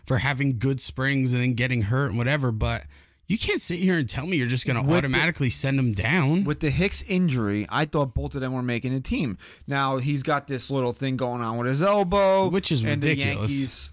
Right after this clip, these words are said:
Speaker 2: and the Yankees traded for this outfielder, which means that they might have an extra guy out for the bench now. So you don't know. It
Speaker 1: I mean, how bad is this guy's luck with injury? If he's truly injured enough to not break camp with this team and be on the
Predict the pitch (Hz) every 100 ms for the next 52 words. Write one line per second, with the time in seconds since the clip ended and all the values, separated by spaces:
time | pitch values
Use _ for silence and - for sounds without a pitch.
0 | - 139 135 131 131 127 127 117 - -
1 | 139 127 127 123 117 165 208 202 - 196
2 | 190 185 170 151 - 143 131 123 123 123
3 | 117 _ _ _ - 127 127 135 127 127
4 | - 113 110 123 127 123 117 - 120 110
5 | 180 190 175 180 175 170 170 - - _
6 | _ - 190 202 226 262 302 311 98 -
7 | - _ _ 135 143 175 170 139 - 180
8 | 214 120 - 135 120 104 104 101 104 98
9 | 95 104 98 - 95 98 104 101 92 95
10 | - - _ _ - 120 220 269 - 180
11 | 190 175 143 156 131 117 - 117 117 120
12 | 69 - - - - _ _ 147 127 117
13 | 123 135 147 117 117 117 117 - 117 110
14 | - 104 107 - - 117 107 101 95 101
15 | 107 104 104 107